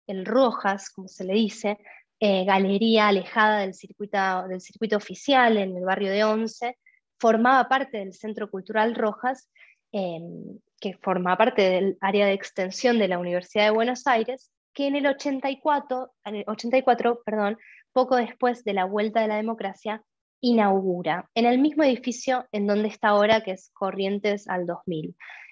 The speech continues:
eh, donde antes funcionaba el Centro de Estudiantes de, mm, Medicina.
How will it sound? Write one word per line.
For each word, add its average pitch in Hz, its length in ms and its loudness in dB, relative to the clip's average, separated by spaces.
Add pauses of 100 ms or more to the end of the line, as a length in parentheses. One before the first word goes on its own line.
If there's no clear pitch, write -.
eh, 202 80 -2
donde 196 320 6
antes 220 260 4
funcionaba 208 540 2
el 220 80 2
Centro 214 340 -4
de 202 60 -6
Estudiantes 196 580 -6
de, 170 240 -4
mm, 165 400 -18
Medicina. 180 680 -4